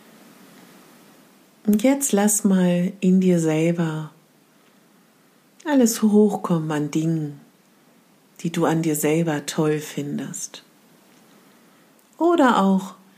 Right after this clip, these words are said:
die dir jemals gesagt wurden.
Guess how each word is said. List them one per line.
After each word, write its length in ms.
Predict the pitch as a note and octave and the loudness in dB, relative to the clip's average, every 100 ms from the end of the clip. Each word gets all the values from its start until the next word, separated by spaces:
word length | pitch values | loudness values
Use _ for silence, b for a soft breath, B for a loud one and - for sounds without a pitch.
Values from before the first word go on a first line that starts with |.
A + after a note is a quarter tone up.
| b b b _ | b b b _
die 80 | - | -8
dir 180 | F3+ F#3 | 0 2
jemals 680 | F3+ F#3 G3 F#3 E3+ E3+ - | 4 4 4 4 2 -2 -6
gesagt 680 | D#3+ D#3+ D3+ D#3 - - - | -4 -2 -2 -2 -6 -16 -10
wurden. 560 | D3+ B2 - F2 - | -10 -10 -10 -10 -10